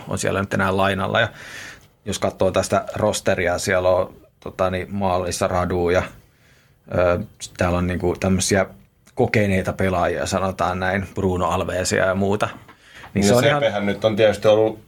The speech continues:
Speaker 2: niinku pelaava maalivahti ja
Speaker 1: Ah,
Speaker 2: se
Speaker 1: totta.
Speaker 2: on, se on ollut niinku ihan super. Et se, se, siinä on niinku puolustuksen viimeinen lukko on ollut kyllä kohillaan. Et ainakin itselleen se on ollut jokseenkin yllättäväkin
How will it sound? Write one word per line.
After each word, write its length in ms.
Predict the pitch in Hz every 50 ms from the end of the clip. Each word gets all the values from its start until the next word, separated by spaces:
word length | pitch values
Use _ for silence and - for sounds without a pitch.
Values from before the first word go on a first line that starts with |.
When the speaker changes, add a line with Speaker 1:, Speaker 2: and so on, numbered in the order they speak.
| _ _ -
Speaker 2:
niinku 200 | 104 98 98 101 95
pelaava 420 | 95 - 113 107 101 101 98 98
maalivahti 540 | 98 98 95 98 101 98 101 104 107 98 110
ja 80 | 107 104
Speaker 1:
Ah, 60 | 104
Speaker 2:
se 60 | 107
Speaker 1:
totta. 120 | 110 107 104
Speaker 2:
on, 100 | 101 101 98
se 100 | - 110
on 160 | 107 104 101
ollut 240 | 104 104 101 101 98
niinku 240 | 98 98 95 104 101 101 98 90 - - - -
ihan 240 | 101 98 95 92 95
super. 380 | - 90 80 - 101 98 95 95 - - - - _ _ - - - - _ _ _
Et 260 | - 101 98 98 - - - - _ _ _ _ _ _ _ _ _ _ _ _ _ _ _ _ _ -
se, 240 | - 101 101 98 -
se, 280 | - - - 107 104 101 101
siinä 340 | - - 110 107 107 107 104
on 80 | 104
niinku 200 | 104 101 - 107 107 104 101 - - - - - _ - - - - - - - _ _ _ _ _ _ _ _ _ _ _ _ _ _ _
puolustuksen 640 | - 147 147 143 131 117 104 - 113 - - 107 98
viimeinen 440 | 113 113 107 104 101 101 98 95 98
lukko 300 | 101 95 - - 110 104
on 40 | 101
ollut 180 | 98 98 98 -
kyllä 220 | - 104 98 90 - - - - _ _ _ _ _ _ -
kohillaan. 540 | 127 127 117 113 107 101 101 98 95 95 - - - - -
Et 160 | - 101 - - - _ _ _ _ _ _ _ _ _ _ _ _ _ _
ainakin 240 | - 127 127 127 147
itselleen 380 | 147 143 - 120 107 107 101 101
se 60 | 104
on 120 | 104 101
ollut 300 | 101 98 101 101 101 -
jokseenkin 560 | 113 113 110 110 - 104 98 98 101 101 90 -
yllättäväkin 840 | 113 113 110 101 101 95 - - - 98 95 95 - 98 90 87